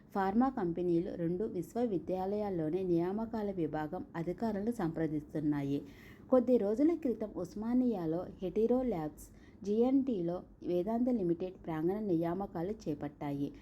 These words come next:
మరో రెండు మూడు నెలల పాటు నియామకాలు కొనసాగే అవకాశాలున్నాయని ఆయా వర్సిటీ వర్గాలు తెలిపాయి. బహుళ జాతి సంస్థలో ఉద్యోగాలు పొందుతున్న వారిలో కంప్యూటర్ సైన్స్, ఇంజనీరింగ్తో పాటు సివిల్,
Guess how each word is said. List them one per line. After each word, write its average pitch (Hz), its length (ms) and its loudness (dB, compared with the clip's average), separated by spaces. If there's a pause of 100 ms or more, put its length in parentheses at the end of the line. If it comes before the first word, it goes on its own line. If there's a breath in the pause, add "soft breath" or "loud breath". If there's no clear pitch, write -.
(260 loud breath)
మరో 269 280 6
రెండు 233 240 4
మూడు 208 280 -2
నెలల 185 400 -2
పాటు 240 340 -2
నియామకాలు 202 800 -2
కొనసాగే 180 600 -2
అవకాశాలున్నాయని 165 1300 0
ఆయా 208 300 -2
వర్సిటీ 165 440 -2
వర్గాలు 165 480 -2
తెలిపాయి. 139 680 -2 (960 loud breath)
బహుళ 262 360 6
జాతి 233 400 2
సంస్థలో 185 520 0
ఉద్యోగాలు 226 680 0
పొందుతున్న 190 580 0
వారిలో 151 460 -2 (380 loud breath)
కంప్యూటర్ 277 580 2
సైన్స్, 185 280 2 (140)
ఇంజనీరింగ్తో 208 840 2
పాటు 165 420 -6
సివిల్, 190 440 0